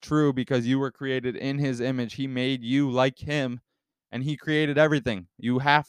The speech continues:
you are creative. And your creativity doesn't have to be like your fellow man's creativity, right? The artist who is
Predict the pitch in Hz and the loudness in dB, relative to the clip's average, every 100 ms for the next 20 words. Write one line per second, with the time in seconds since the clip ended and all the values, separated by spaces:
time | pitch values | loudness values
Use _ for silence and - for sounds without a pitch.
0 | - 139 131 143 151 - 131 127 127 95 | -4 -2 2 4 4 2 -4 -2 -2 -4
1 | - _ _ _ _ _ _ _ - 123 | -8 _ _ _ _ _ _ _ -6 -4
2 | 131 147 165 - 156 151 147 160 151 123 | 2 4 4 4 2 2 2 0 0 0
3 | 131 135 139 131 131 131 135 123 113 123 | -2 -2 -4 -4 -4 -2 0 -2 -2 0
4 | 123 - 135 131 131 123 120 _ _ _ | 0 2 2 4 4 2 -4 _ _ _
5 | - 131 131 123 - 131 123 117 123 104 | -2 2 2 0 -4 -2 -2 0 -2 -2
6 | 90 107 120 - 120 135 156 147 135 - | 0 2 2 0 4 8 8 8 2 2
7 | 139 123 | 2 0